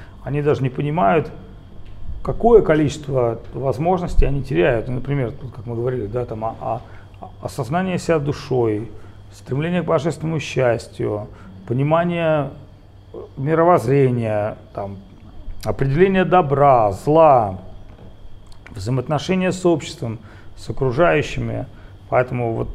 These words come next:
я, на мой взгляд, сознание Кришны, оно на все эти вопросы может ответить. И поэтому, ну, как бы, а как ты хотела, чтобы я сидел и рассказывал чистую теорию тебе?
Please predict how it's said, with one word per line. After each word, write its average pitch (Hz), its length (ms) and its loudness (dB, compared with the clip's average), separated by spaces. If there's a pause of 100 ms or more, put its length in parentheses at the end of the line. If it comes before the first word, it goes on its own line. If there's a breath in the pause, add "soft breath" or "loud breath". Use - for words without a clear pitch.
(140)
я, 127 120 -4
на 117 140 0
мой 175 140 0
взгляд, 202 260 0
сознание 185 360 -2
Кришны, 196 300 -4
оно 82 360 0 (360 loud breath)
на - 80 0
все 247 200 -2
эти 247 120 -4
вопросы 165 400 0
может 113 200 -6
ответить. 110 480 -6
И 127 60 -8
поэтому, 123 680 -2 (420 loud breath)
ну, 143 80 -4
как 131 220 2
бы, 131 140 4
а 127 100 6
как - 200 -4
ты - 80 -6
хотела, 110 420 -2
чтобы 117 280 -6
я 120 40 -2
сидел 143 380 -4
и - 20 0
рассказывал 131 640 -2 (380 loud breath)
чистую - 340 -6
теорию 165 560 2
тебе? 117 440 -6